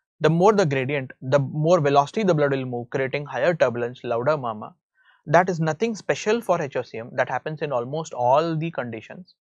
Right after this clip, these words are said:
More the gradient, louder the murmur. That's nothing special.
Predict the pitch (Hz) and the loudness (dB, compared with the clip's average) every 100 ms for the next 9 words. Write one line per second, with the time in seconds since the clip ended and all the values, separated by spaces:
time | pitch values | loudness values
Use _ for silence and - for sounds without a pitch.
0 | _ _ - 139 160 175 139 131 170 208 | _ _ 0 4 4 4 2 0 -2 -6
1 | - 127 123 131 143 214 - _ _ - | -10 0 2 4 4 2 -2 _ _ -6
2 | 123 117 120 190 - - - 175 170 165 | -6 -4 -4 -6 -6 -16 -6 -4 -4 -6
3 | - 107 113 | -10 -10 -14